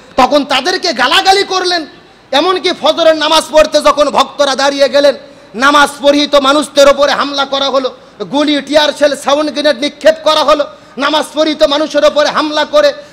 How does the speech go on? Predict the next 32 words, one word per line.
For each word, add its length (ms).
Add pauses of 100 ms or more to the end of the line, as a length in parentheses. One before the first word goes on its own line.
ওই 200
লাশটিকে 600
জোর 240
করে 200
যখন 300
নিয়ে 240
যাচ্ছিল, 500 (340)
আল্লাহর 420
কি 140
খেলা! 420 (220)
হঠাৎ 280 (120)
করে 120
অ্যাম্বুলেন্সের 600 (100)
চাকা 240
পাংচার 460
হয়ে 220
গেল, 280 (360)
গাড়ি 260
যায় 240
না, 260 (240)
আর 120
একটা 260
অ্যাম্বুলেন্স 560 (100)
নিয়ে 180
এসে 340 (300)
আল্লামা 420
সাইদির 400
লাশটাকে 540
যেরকম 400
বস্তার 500
মতো 240
টানে, 360